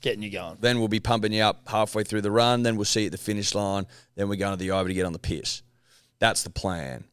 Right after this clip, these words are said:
Speaker 2: a grand plan. We also have our run, our training run this Saturday, six forty-five A M Centennial Park.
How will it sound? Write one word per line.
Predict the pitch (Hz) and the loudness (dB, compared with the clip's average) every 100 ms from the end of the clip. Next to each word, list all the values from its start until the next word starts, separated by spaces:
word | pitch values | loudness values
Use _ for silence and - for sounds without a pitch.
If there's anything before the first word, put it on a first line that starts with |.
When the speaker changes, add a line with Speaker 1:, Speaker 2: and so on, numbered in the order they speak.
| _ - | _ -8
Speaker 2:
a | |
grand | 95 107 104 95 - | -2 0 0 -2 -6
plan. | 87 73 67 62 - | -6 -6 -8 -12 0
We | 110 | 6
also | 127 131 135 110 | 8 8 8 8
have | 113 110 107 - - | 8 8 6 2 2
our | 104 104 101 - | 6 8 6 2
run, | 98 117 117 113 113 - - | 4 6 8 6 2 -2 -2
our | 104 | 0
training | - - 120 113 107 | 2 4 4 4 2
run | 107 104 95 | 2 0 0
this | 107 | 2
Saturday, | - - 113 104 104 101 98 - - _ _ _ _ _ | 2 6 6 6 4 4 2 -2 -20 _ _ _ _ _
six | - - 139 - | 2 4 4 2
forty-five | - 135 127 110 - 120 113 | 2 6 6 6 8 8 8
A | 110 | 6
M | 110 104 | 4 2
Centennial | - 98 - 113 101 98 | 0 2 4 4 4 0
Park. | - 95 98 85 71 - - | 2 2 4 2 0 -4 -18